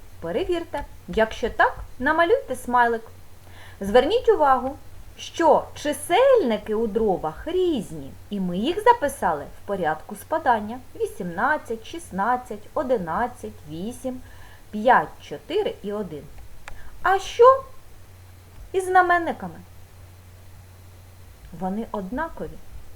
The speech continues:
правильно? Тому дроби ми записали в порядку спадання, дивлячись тільки на чисельник. Відкрий сторінку сто шістдесят шосту,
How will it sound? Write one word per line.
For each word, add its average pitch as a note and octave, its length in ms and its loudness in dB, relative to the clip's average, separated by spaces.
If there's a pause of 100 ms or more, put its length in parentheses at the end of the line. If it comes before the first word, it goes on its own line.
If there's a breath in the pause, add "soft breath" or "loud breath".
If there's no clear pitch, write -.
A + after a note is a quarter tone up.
(100)
правильно? F4 400 -2 (720 loud breath)
Тому D4+ 260 4
дроби A#3+ 380 8
ми G3+ 140 0
записали G#3+ 540 2
в F3+ 40 -4
порядку F3 500 -2
спадання, G4 640 4 (180)
дивлячись F4 680 2
тільки D#4 500 -6 (260)
на E3+ 320 4 (200)
чисельник. F#3+ 560 -2 (4000 loud breath)
Відкрий G4 420 4
сторінку B3+ 560 2
сто A3 380 6 (400)
шістдесят G3+ 640 -2
шосту, B3+ 500 -6